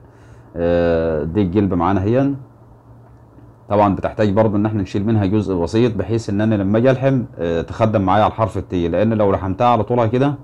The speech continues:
آه، مش هتقفل معايا، او هيبقى في فاصل معايا بين الحرف التي وما بين الجلبه. ده الشكل النهائي بعد ما خلصنا اهون.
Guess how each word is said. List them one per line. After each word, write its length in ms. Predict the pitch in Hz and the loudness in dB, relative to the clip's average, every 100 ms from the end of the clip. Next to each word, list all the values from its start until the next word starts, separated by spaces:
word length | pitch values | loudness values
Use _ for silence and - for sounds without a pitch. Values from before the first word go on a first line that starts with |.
| - - - - - - 87 | -18 -20 -20 -20 -20 -12 -4
آه، 760 | 85 80 80 78 78 78 69 | -2 0 0 0 -2 -2 -4
مش 340 | - 117 117 98 | -2 -2 -2 -6
هتقفل 420 | 90 110 104 95 | -2 -2 -2 -2
معايا، 440 | 90 95 107 110 101 - - | 0 2 2 0 -2 -12 -6
او 160 | 87 | -2
هيبقى 240 | 101 104 87 | 0 0 -2
في 140 | 101 | -6
فاصل 360 | - 113 113 98 | -2 0 0 -2
معايا 280 | 90 104 | 2 2
بين 120 | 87 78 | 0 -4
الحرف 320 | 104 117 - | -4 -4 -4
التي 340 | 87 107 113 | -6 -2 0
وما 240 | 104 87 90 | 0 -2 0
بين 120 | 101 | 0
الجلبه. 420 | 87 78 65 - - - - - - - - - - - | -2 -6 -8 -14 -20 -20 -20 -20 -20 -20 -20 -20 -20 -12
ده 120 | 90 | -2
الشكل 340 | 101 - 101 101 | -2 -2 -4 -2
النهائي 320 | 90 90 104 | 0 2 2
بعد 200 | 90 80 | 2 0
ما 100 | 80 | -2
خلصنا 400 | 82 92 104 92 | -2 -2 -2 0
اهون. 300 | 107 131 147 | 2 2 0